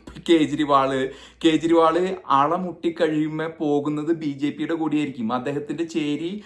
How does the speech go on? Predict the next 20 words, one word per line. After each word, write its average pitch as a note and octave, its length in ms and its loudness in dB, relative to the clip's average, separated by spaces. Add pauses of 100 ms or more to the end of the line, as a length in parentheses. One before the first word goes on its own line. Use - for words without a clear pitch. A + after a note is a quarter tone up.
(200)
ഈ D#3+ 140 2
എൻ D#3+ 340 4
ഡി F#3 40 -6
എ G3+ 280 2
സഖ്യത്തോടു F3 560 0
കൂടി F#3 200 -8
ചേരുന്നതോടു D3+ 680 -2
കൂടിയിട്ട് C#3 560 -6
കുടുംബാധിപത്യം E3 920 -2
എന്ന F#3 140 -6
മോഹം C#3 680 -2
തന്നെ D3 160 -4
മാറ്റിവെക്കാം. B2+ 720 -2 (360)
അടുത്തൊരു G#3 440 2
പത്തിരുപത് A3 640 -2
വർഷത്തേക്ക്, D#3+ 800 -2 (120)
ചുരുങ്ങിയത് F#3 440 -2
ഒരു C4+ 80 -2
പതിനഞ്ച് G#3 380 2
വർഷത്തേക്ക്, F#3+ 960 -4